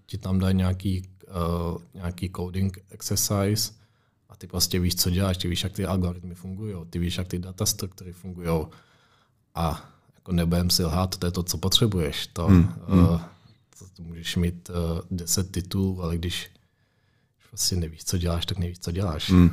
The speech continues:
Speaker 2: hmm, jo, jasně. A taková teďka tricky question, jo? A na, na závěr. A
Speaker 1: Mhm.
Speaker 2: hodnotil bys, že, že jsi v tuhle tu chvíli jakoby úspěšný, že jsi, že vlastně děláš, co tě baví a že jsi prostě jakoby teďka v tuhle tu chvíli,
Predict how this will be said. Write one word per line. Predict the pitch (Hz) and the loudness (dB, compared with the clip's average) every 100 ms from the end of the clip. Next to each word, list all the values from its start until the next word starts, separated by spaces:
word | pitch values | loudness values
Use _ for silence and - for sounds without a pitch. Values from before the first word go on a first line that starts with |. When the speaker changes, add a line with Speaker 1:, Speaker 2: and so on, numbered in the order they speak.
| 90 | 8
Speaker 2:
hmm, | 85 80 85 | 6 6 4
jo, | 85 | 4
jasně. | 90 92 - 82 - - - - - _ | 4 4 4 2 -2 -20 -20 -20 -20 _
A | 95 | 0
taková | 90 101 101 98 | 4 6 8 8
teďka | 95 - 101 | 6 2 2
tricky | - - 90 101 | 4 6 6 6
question, | 98 95 - 92 76 | 6 2 4 4 4
jo? | 107 113 - _ - 80 | 2 -4 -12 _ -10 -2
A | 76 - - 98 | 0 0 -2 2
na, | 85 - 80 78 80 | 2 4 2 0 2
na | 85 80 82 80 | 4 6 6 4
závěr. | 85 80 87 78 80 - | 6 8 8 8 6 2
A | 82 | 4
Speaker 1:
Mhm. | 82 87 82 - - - _ - | 6 8 6 4 -8 -20 _ -4
Speaker 2:
hodnotil | 85 98 98 - 92 | 2 6 6 6 4
bys, | 87 92 | 8 6
že, | 90 85 87 87 87 82 - | 6 6 6 6 6 4 2
že | 87 82 | -2 0
jsi | 90 | 2
v | - - | 0 2
tuhle | 90 85 | 2 2
tu | - | 2
chvíli | 90 - 87 | 0 2 2
jakoby | 82 87 90 | 2 2 2
úspěšný, | 90 - 98 110 117 | 0 -2 0 2 2
že | 101 | 2
jsi, | 90 - 85 | 0 0 0
že | 87 | 2
vlastně | 87 87 98 | 2 2 4
děláš, | 90 87 80 85 - | 6 6 4 0 -2
co | - | -2
tě | 92 95 | 2 4
baví | 87 87 87 85 87 - _ _ _ _ _ - | 6 4 4 2 0 -8 _ _ _ _ _ 2
a | 87 85 82 82 80 82 - _ _ _ _ _ - | 4 6 4 4 2 0 -4 _ _ _ _ _ -4
že | |
jsi | 90 - | -2 0
prostě | - - | -2 0
jakoby | 82 90 92 | -2 2 2
teďka | 90 - | 2 0
v | - | -2
tuhle | 90 82 | 0 2
tu | 92 | 0
chvíli, | - 87 87 82 85 90 | 0 2 4 4 2 -2